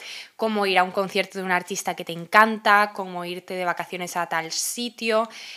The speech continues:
¿vale? O puede ser como... Eh, por ejemplo, a mí me llena el alma y yo es algo que quiero seguir haciendo este dos mil veintitrés, de levantarme cada mañana, hacer journaling y leer con música, eh, relajante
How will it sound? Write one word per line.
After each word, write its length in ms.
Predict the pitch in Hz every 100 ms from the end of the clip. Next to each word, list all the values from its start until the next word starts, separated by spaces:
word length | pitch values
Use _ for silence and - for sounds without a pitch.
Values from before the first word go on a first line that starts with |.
| -
¿vale? 320 | 208 190 240 -
O 160 | 240
puede 220 | 240 240 262
ser 320 | - 262 269
como... 400 | 247 220 285 - - _ -
Eh, 220 | 233 208
por 120 | 202 196
ejemplo, 300 | 202 202 240
a 60 |
mí 100 | 214
me 140 | 208 214
llena 240 | 208 202
el 60 | 202
alma 480 | 208 233 285 320
y 180 | - 190
yo 140 | 175 196
es 160 | -
algo 180 | 202 196
que 140 | 190
quiero 320 | - - 214 208
seguir 220 | 202 190
haciendo 240 | 180 190
este 180 | 185 185
dos 140 | 185 190
mil 140 | 185
veintitrés, 600 | 180 180 185 202 254 - -
de 260 | 185 165 - - -
levantarme 480 | 185 175 185 233 277
cada 200 | 285 285
mañana, 420 | 285 294 302 370 - -
hacer 360 | - 202 233 220
journaling 680 | 262 277 294 311 330 320 -
y 140 | 220
leer 440 | 175 156 147 - - _ - -
con 180 | 175
música, 600 | 190 202 208 220 202 190 -
eh, 300 | 208 190 190
relajante 580 | 190 190 - 247 285